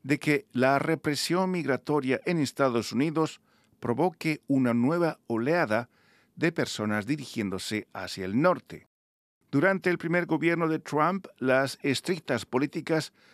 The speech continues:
contra los migrantes haitianos empujaron a miles de ellos a escapar hacia Canadá, principalmente a la provincia francófona de Quebec.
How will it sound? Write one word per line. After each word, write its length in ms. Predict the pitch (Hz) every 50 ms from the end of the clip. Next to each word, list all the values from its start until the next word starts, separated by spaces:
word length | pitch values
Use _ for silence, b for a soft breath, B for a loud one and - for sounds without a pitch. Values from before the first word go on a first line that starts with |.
| b b b
contra 300 | - 175 180 - 170 151
los 180 | 139 123 104 117
migrantes 640 | 120 117 107 131 131 131 127 - - 123 110 -
haitianos 580 | 113 101 92 - - 147 165 175 165 135 - b b b b b b b b b
empujaron 680 | - 147 131 - 139 123 - 156 180 175 180 185 185 - -
a 100 | 135 120
miles 420 | 120 131 160 202 208 196 147 101 87
de 200 | 98 95 101 110
ellos 320 | 123 147 151 135 - b b b b b b b _
a 200 | 123 120 120 - _ -
escapar 680 | 185 170 - - 123 104 - - 117 113 110 123 - _ -
hacia 380 | 123 107 95 - - 98 95
Canadá, 500 | - 180 175 156 123 117 131 147 147 b b b b b b b b _
principalmente 800 | 156 165 156 - - 110 - 127 110 101 107 117 127 120 - 170
a 80 | 165
la 100 | 147 123
provincia 460 | - 113 104 101 107 107 92 - 101 -
francófona 580 | 123 131 127 - - 95 - - 98 98 95
de 140 | 90 95 -
Quebec. 480 | - 147 147 147 117 - - - -